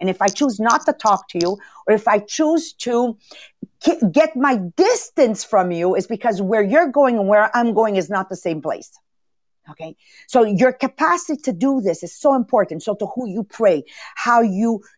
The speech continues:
treat your spouse, uh, this, this comes from all your beliefs, how you raise your children, how you see wealth. Your,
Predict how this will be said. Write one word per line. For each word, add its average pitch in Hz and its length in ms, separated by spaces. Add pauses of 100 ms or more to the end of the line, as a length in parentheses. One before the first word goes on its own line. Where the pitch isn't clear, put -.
treat 226 480
your 208 240
spouse, 196 640
uh, 107 120
this, 247 300
this 359 300
comes 294 280
from 262 160
all 320 160
your 285 160
beliefs, 285 380
how 220 100
you 247 160
raise 233 280
your 226 100
children, 185 520 (260)
how 262 220
you 240 200
see - 320
wealth. 196 400 (320)
Your, 302 500